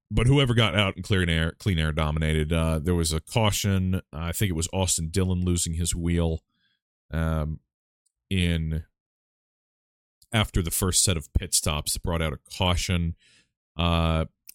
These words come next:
Bubba got shuffled back at that point, and his teammate Tyler Reddick was in the lead. Well, Reddick went out there and put about a twenty car length gap on everybody. Uh, so clean air once again.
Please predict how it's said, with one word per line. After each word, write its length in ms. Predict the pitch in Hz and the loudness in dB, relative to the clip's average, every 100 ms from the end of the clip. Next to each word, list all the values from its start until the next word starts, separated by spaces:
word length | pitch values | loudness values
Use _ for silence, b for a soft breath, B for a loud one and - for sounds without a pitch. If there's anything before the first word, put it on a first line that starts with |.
| - | -10
Bubba 220 | 117 117 | -4 -2
got 220 | 110 95 - | 0 0 0
shuffled 400 | 117 - 82 80 | 0 0 -2 -2
back 280 | 90 104 | -2 -2
at 120 | - - | -2 -2
that 260 | 101 - | -2 -4
point, 540 | - 101 104 - - - - | -6 -2 -2 -4 -12 -10 -4
and 320 | 87 82 82 | -2 -2 -2
his 160 | 85 | -4
teammate 400 | - 104 90 87 - | -2 0 0 0 -2
Tyler 300 | 90 87 85 | -2 0 -2
Reddick 300 | 156 - - _ | -2 -4 -8 _
was 140 | 92 90 | -4 -2
in 80 | 78 | 0
the 60 | |
lead. 180 | 78 73 | 0 0
Well, 240 | 87 110 | 2 2
Reddick 280 | 101 123 110 | 2 0 0
went 140 | 101 92 | 0 0
out 200 | 90 - | 0 0
there 280 | 92 104 b b b b _ | 0 0 b b b b _
and 320 | 92 95 92 - | -2 0 0 0
put 140 | 110 | -2
about 240 | 98 98 | 0 0
a 40 | 80 | 0
twenty 440 | - 120 113 107 | -2 0 2 0
car 320 | - 113 107 | 0 0 2
length 380 | 98 101 92 101 | 2 0 -2 0
gap 320 | 98 104 - | 2 2 0
on 120 | 82 82 | -2 0
everybody. 520 | 80 76 76 85 - _ _ _ _ _ - | -2 -2 0 0 -4 _ _ _ _ _ -4
Uh, 320 | 82 80 76 | -2 -2 0
so 340 | - 92 82 | 0 2 0
clean 360 | - - 113 101 | -2 -2 0 2
air 240 | 98 92 | 2 2
once 340 | 90 95 95 - | 0 0 0 0
again. 200 | 90 | -2